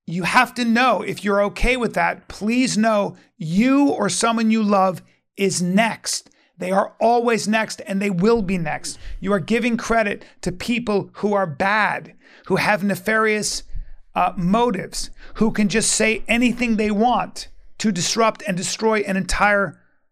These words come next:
your entire life's work. And if you don't think that, look around. You're fucking naive, okay?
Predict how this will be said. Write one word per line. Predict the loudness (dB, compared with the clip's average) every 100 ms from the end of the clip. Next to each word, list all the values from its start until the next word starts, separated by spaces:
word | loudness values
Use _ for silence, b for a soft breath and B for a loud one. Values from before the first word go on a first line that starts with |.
| _ _
your | 2 4
entire | 4 4 4 4
life's | 2 0 0
work. | 0 0 -4 _ b b b b 0
And | 0
if | 2
you | 2
don't | 2 2
think | 0 -2 0 0
that, | 0 0 -4 _
look | -4 0 2 2
around. | 2 2 0 -2 -8
You're | -6 -6
fucking | -6 -4 -4 -2 -4 -4 -4
naive, | -2 -2 -2 -2 -6 -12 -20 _ _ _
okay? | -2 0 0